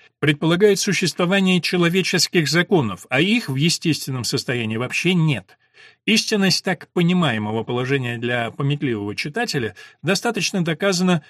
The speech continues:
в непосредственно предшествующих параграфах. Но так как в некоторых случаях трудность заключения заставляет забыть о посылках, я хочу вкратце повторить доказательства, чтобы дать возможность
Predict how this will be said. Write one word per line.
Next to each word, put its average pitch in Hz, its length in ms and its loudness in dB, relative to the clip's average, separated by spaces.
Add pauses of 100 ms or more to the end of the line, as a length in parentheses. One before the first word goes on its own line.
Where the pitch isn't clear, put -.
(140)
в 151 100 0
непосредственно 185 880 2
предшествующих 156 880 -2
параграфах. 92 680 -10 (420)
Но 190 260 4
так 190 200 -2
как 175 180 -4
в 175 60 -2
некоторых 147 400 0
случаях 131 380 -4
трудность 131 340 -4
заключения 127 640 -4 (180)
заставляет 147 640 0
забыть 139 520 -2
о 135 80 -6
посылках, 165 640 -2
я 190 140 2
хочу 180 340 -2
вкратце 175 480 -4
повторить 151 480 -4
доказательства, 147 720 -4
чтобы 147 260 -4
дать 156 180 -4
возможность 160 680 0